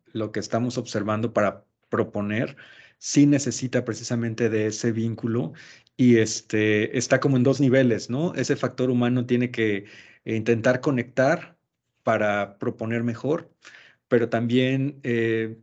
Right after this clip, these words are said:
tomar cierta distancia en el sentido de, de reconocer que el proyecto puede tener cierto alcance y que debe tener también una meta, ¿no? Y en el tema de la métrica, conectando ya con la última parte de la pregunta,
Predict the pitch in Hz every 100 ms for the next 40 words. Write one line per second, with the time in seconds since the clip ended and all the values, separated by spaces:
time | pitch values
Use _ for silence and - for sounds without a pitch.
0 | - - 147 160 170 156 160 147 - 147
1 | 147 147 151 160 156 123 120 117 117 117
2 | 123 127 120 110 107 107 113 113 113 110
3 | 123 120 131 123 120 113 117 123 120 113
4 | 113 120 110 107 107 113 110 131 143 120
5 | 110 113 117 117 110 117 113 107 113 113
6 | 113 110 110 120 120 104 - - - _
7 | - 120 156 147 127 117 113 127 131 127
8 | 113 110 131 123 123 120 123 - - -
9 | - _ - 110 107 123 123 123 117 120
10 | 113 113 117 117 113 120 113 107 104 110
11 | 110 127